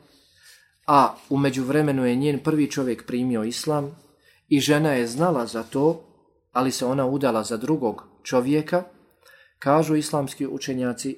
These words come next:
iz ovog hadisa da ukoliko žena primi islam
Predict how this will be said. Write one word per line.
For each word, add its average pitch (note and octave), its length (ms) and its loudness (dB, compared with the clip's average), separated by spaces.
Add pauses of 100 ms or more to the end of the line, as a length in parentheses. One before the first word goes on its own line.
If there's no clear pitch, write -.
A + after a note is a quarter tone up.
iz B2 160 -6
ovog B2 300 -2
hadisa C#3 560 -6
da B2 140 -4
ukoliko A#2+ 480 -4
žena A#2+ 280 -2
primi D3+ 320 0
islam C#3+ 400 -4